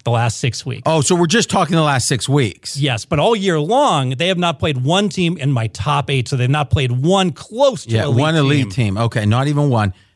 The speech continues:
Speaker 2: And the theory is, if we would have looked five weeks ago, the assumption was Dallas was in big trouble. They were trending down, down, down. Now this winning streak is happening.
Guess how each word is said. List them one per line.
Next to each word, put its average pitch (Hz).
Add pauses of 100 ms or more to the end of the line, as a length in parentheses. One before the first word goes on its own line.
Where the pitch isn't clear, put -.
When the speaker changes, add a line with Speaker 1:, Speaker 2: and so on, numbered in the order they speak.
(160)
Speaker 2:
And 156
the 139
theory 247
is, 143 (400)
if 120
we 196
would 208
have 180
looked 180
five 160
weeks 220
ago, 160
the 151
assumption 170
was 151
Dallas 139
was 139
in 147
big 131
trouble. 165
They 120
were 139
trending 147
down, 139
down, 131
down. 170 (800)
Now 175
this 143
winning 190
streak 156
is 127
happening. 135